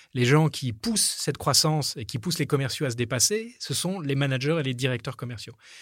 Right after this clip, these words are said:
Et les D C F sont là pour, euh, animer cette communauté, euh, donner du sens au, au métier commercial qui a pendant assez longtemps été, euh, été, euh, sous-estimé, euh, et qui aujourd'hui est un métier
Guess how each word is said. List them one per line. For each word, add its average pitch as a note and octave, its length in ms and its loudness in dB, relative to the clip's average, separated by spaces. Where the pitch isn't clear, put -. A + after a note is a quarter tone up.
Et A#2+ 80 -2
les C3 120 4
D B2+ 80 2
C D3+ 260 4
F F#3 80 -8
sont B2 220 -4
là E3+ 260 0
pour, D3 340 0
euh, A#2 180 -4
animer D3+ 520 4
cette C#3 220 -6
communauté, C3 520 0
euh, A2+ 480 -6
donner D#3+ 320 6
du C#3+ 140 2
sens D#3+ 360 2
au, C3 200 -2
au C3+ 40 -2
métier B2+ 300 -2
commercial D3+ 500 0
qui D3+ 120 0
a C3+ 140 6
pendant A#2 320 0
assez A2+ 200 -2
longtemps A#2+ 320 0
été, B2+ 320 -2
euh, G#2+ 140 -4
été, B2+ 300 -2
euh, A2 600 -2
sous-estimé, C3 720 0
euh, A#2+ 200 -6
et C#3 80 -6
qui C#3 140 2
aujourd'hui B2+ 380 4
est C#3+ 140 0
un A#2 40 -2
métier A#2+ 300 -2